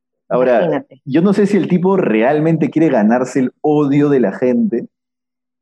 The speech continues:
Speaker 1: y, o se está convirtiendo en un baluarte, en un estandarte del viejo lesbianismo o algo por ahí, pero, pero realmente está desbocado. O sea, el tipo no se ha dado cuenta que, ah, el, el tipo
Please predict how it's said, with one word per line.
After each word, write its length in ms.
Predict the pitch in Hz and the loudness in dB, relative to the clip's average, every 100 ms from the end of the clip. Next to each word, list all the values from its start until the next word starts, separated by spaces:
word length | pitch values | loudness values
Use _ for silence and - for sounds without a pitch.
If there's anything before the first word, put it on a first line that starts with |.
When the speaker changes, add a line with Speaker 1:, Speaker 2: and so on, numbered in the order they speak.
| _ | _
Speaker 1:
y, 140 | - - | -8 -2
o 140 | 139 | 0
se 100 | 127 | 0
está 220 | 117 - 147 | -2 0 0
convirtiendo 400 | 160 127 147 147 | 2 2 2 2
en 60 | |
un 100 | 151 | 2
baluarte, 560 | 147 135 135 139 143 123 | 2 2 2 2 0 0
en 80 | 123 | 2
un 80 | |
estandarte 680 | 139 139 113 104 120 127 - | 0 -2 2 4 4 0 2
del 180 | 131 120 | 2 2
viejo 240 | 107 104 104 | 2 0 0
lesbianismo 760 | 101 101 104 127 139 113 101 | 0 0 0 0 0 0 0
o 60 | 107 | 2
algo 180 | 117 123 | 0 0
por 140 | 120 | 0
ahí, 320 | 98 107 143 - _ _ _ _ _ _ | 0 -2 -4 -10 _ _ _ _ _ _
pero, 720 | 139 123 113 117 113 110 107 110 | 0 2 2 2 2 0 -2 -2
pero 140 | 117 | -2
realmente 360 | 110 127 185 190 | 0 0 2 0
está 140 | 196 | 0
desbocado. 880 | 220 208 147 110 175 214 110 104 104 | 2 2 2 0 -2 -2 -2 -2 -2
O 100 | 131 | -2
sea, 100 | 135 | -2
el 220 | 143 156 | 0 0
tipo 240 | 143 202 226 | 0 0 2
no 180 | 208 226 | 2 2
se 140 | 240 | 2
ha 20 | |
dado 240 | 233 226 220 | 2 2 2
cuenta 380 | 233 214 233 | 0 2 0
que, 300 | 233 123 - _ | 0 0 -2 _
ah, 300 | 160 185 - - | -2 0 -2 0
el, 200 | 139 131 | 0 2
el 160 | 131 120 | 0 0
tipo 360 | 170 202 208 | 0 0 -2